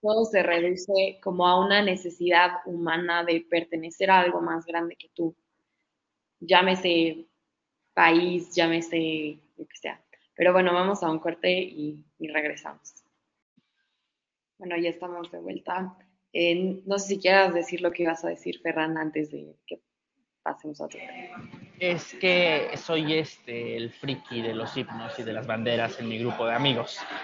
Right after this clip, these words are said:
Speaker 2: Entonces yo podría estar aquí, este, horas hablando de himnos y de banderas. Este, el himno nacional mexicano, este, se me hace muy bonito. O sea, di-, di-,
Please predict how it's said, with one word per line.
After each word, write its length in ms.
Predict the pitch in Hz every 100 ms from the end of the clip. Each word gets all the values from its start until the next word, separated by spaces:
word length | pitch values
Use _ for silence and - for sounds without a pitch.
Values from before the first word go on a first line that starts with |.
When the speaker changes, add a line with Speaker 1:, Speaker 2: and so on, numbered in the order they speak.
| -
Speaker 2:
Entonces 260 | 160 170 180
yo 40 |
podría 220 | 185 185
estar 180 | 180 165
aquí, 500 | 143 151 143 135 123
este, 280 | 123 - 143
horas 380 | 156 160 131 -
hablando 420 | 135 131 135 131
de 140 | 123
himnos 420 | 127 123 120 117 127
y 60 |
de 80 | 117
banderas. 560 | 113 120 131 120 - _ _ _
Este, 720 | 156 156 - 151 - 175 -
el 140 | 170 175
himno 260 | 185 196
nacional 480 | 214 196 - 139 139
mexicano, 680 | 156 156 156 139 131 139 - - - _ -
este, 440 | 160 147 - 143
se 100 | 147
me 80 | 147
hace 180 | 165 123 _ - - - - -
muy 340 | 151 165 190 247
bonito. 500 | 170 135 131 - - _ _ -
O 60 |
sea, 260 | 123 135 123 - _ _ -
di-, 180 | 165
di-, 140 | 143